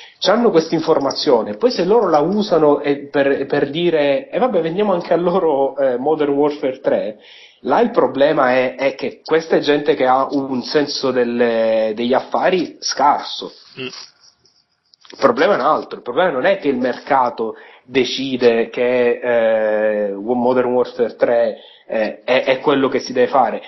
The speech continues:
Speaker 1: Modern Warfare tre è la prima scelta per molti, per la maggioranza dei videogiocatori, cioè non, non, non crediamo che si parli di, eh, una, una, mm, fetta ristretta.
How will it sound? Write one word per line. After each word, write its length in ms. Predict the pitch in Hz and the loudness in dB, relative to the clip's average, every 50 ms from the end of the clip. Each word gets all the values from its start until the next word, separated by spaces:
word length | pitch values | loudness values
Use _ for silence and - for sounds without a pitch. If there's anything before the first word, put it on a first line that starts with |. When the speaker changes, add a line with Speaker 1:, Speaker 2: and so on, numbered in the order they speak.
| - - - - - - - | -20 -20 -20 -20 -20 -18 -8
Speaker 1:
Modern 320 | - 120 143 151 165 160 | -2 0 2 4 4 4
Warfare 400 | 151 160 160 156 - 170 170 165 | 4 4 2 2 0 -2 -4 -2
tre 280 | - - 208 185 147 - | 0 0 0 0 0 0
è 140 | - 143 143 | -2 -2 0
la 180 | 135 127 120 110 | 2 2 0 0
prima 320 | - - 165 170 151 123 | 0 -2 -2 0 -2 -2
scelta 720 | - - - - 120 104 98 95 - - - 131 147 170 170 | -2 -2 0 2 2 2 0 -6 -10 -6 0 2 2 2 2
per 220 | - 151 143 135 | 0 0 0 0
molti, 440 | 139 139 127 123 120 - - 156 135 | 0 0 -2 -2 -2 -4 -4 -4 -2
per 160 | - 135 123 | -2 -2 -2
la 80 | 127 123 | 2 2
maggioranza 720 | 120 123 120 120 127 - 156 175 214 208 170 - - 127 | 2 2 2 2 2 2 2 4 2 2 2 0 -2 -2
dei 120 | 117 123 120 | -2 -2 -2
videogiocatori, 840 | 120 123 120 120 113 117 117 107 120 117 - 139 127 117 107 104 | -2 0 0 0 0 0 0 0 0 2 4 4 4 4 2 2
cioè 160 | 104 - 139 | 0 -2 -2
non, 220 | 120 123 127 120 - | 0 0 -2 -4 -4
non, 420 | 107 120 135 160 175 185 185 165 143 | -4 -2 -2 0 0 0 0 0 2
non 180 | 151 170 190 190 | 2 2 0 0
crediamo 500 | - - 147 131 160 175 175 139 123 120 | 0 0 0 0 2 0 0 2 0 -2
che 100 | 113 110 | -4 -4
si 140 | - - 123 | -6 -6 -4
parli 360 | - 120 117 117 120 117 113 | 0 0 0 0 0 -6 -6
di, 320 | 113 117 117 113 110 104 104 - - - _ _ _ - _ _ | -4 -4 -2 -2 -2 -2 -4 -8 -12 -14 _ _ _ -20 _ _
eh, 420 | - - 120 117 113 110 110 110 107 - | -6 -2 -2 0 0 0 0 -2 -2 -4
una, 800 | 131 127 123 123 120 120 117 117 117 117 113 113 110 110 110 107 | -4 -4 -2 0 0 0 0 0 0 0 0 0 0 -2 -4 -6
una, 440 | - 123 123 123 123 117 113 113 113 | -6 -4 -2 0 0 2 2 2 0
mm, 360 | 110 110 110 110 107 107 104 107 107 - - | 0 -2 -4 -6 -6 -6 -8 -8 -10 -6 0
fetta 360 | - 143 - - - 139 117 | 0 0 0 2 0 0 0
ristretta. 760 | 117 117 110 - - - 127 113 98 - - - - 98 98 | 0 -2 -4 -6 -2 2 4 4 4 2 -2 -10 -12 -12 -10